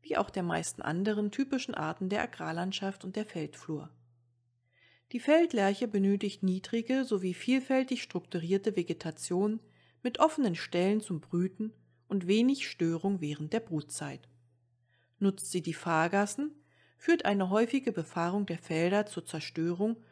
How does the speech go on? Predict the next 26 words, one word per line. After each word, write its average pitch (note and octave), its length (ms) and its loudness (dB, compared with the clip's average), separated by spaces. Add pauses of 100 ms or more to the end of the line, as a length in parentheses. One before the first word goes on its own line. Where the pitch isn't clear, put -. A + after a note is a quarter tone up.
(120)
und D4 160 -2
zum A3 140 0
Verlust F3 480 -4
vieler G#3+ 220 0
Bruten. D3 520 -6 (920)
Eine G3+ 220 4
intensive B3+ 640 4
Bewirtschaftung A3 920 -2 (200)
führt D#4+ 280 0
zu - 100 0
einem G#3 240 2
verringerten G3+ 580 0
Nahrungsangebot F#3+ 880 -2
für - 120 -4
die A3+ 120 -4
Feldlerche, A3+ 800 0 (640)
die G#3+ 80 -6
gerade A3 480 4
in C4 80 2
der B3+ 100 4
Brutzeit A#3 680 0
auch - 180 -6
proteinreiche F#3+ 800 0
Insektennahrung F#3 800 -4
bevorzugt - 640 -8
vertilgt. - 640 -6